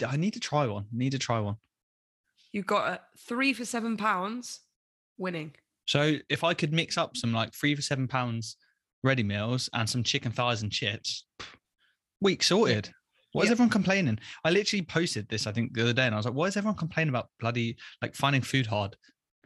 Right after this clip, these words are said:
Speaker 1: I, <laughs>
Speaker 2: I
Speaker 1: I know,
Speaker 2: know.
Speaker 1: I know I get
Speaker 2: I
Speaker 1: to
Speaker 2: don't
Speaker 1: eat fucking thousands of calories, so I shouldn't really be <laughs> say-, I can't really say anything 'cause I,
Speaker 2: You do.
Speaker 1: I'm on, like,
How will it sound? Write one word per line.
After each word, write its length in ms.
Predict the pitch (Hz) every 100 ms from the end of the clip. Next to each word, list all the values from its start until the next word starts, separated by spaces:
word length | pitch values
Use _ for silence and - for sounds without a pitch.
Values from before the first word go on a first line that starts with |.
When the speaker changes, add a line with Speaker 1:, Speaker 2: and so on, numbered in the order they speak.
| _ -
Speaker 1:
I, 60 | -
<laughs> 100 | 110
Speaker 2:
I 60 |
Speaker 1:
I 40 | 104
know, 280 | 117 120
Speaker 2:
know. 160 | 123 170 - -
Speaker 1:
I 100 | 131
know 140 | 143 147
I 80 | 123
get 140 | 123
Speaker 2:
I 20 |
Speaker 1:
to 40 | 113
Speaker 2:
don't 140 | 120
Speaker 1:
eat 60 | - -
fucking 300 | 117 104 107
thousands 500 | - 104 107 110 104
of 80 | 113
calories, 400 | 104 101 107 -
so 120 | 110
I 80 | 107
shouldn't 280 | - 104 -
really 140 | 107
be 280 | 110 104 104 -
<laughs> 160 | - -
say-, 380 | - - 113 113 -
I 140 | - 170
can't 320 | 208 156 117
really 240 | 117 107
say 180 | 104 110 110
anything 260 | 110 110
'cause 140 | 113 117
I, 100 | 113
Speaker 2:
You 120 | 185 -
do. 140 | 185 - _ -
Speaker 1:
I'm 140 | 151
on, 100 | 156
like, 160 | 143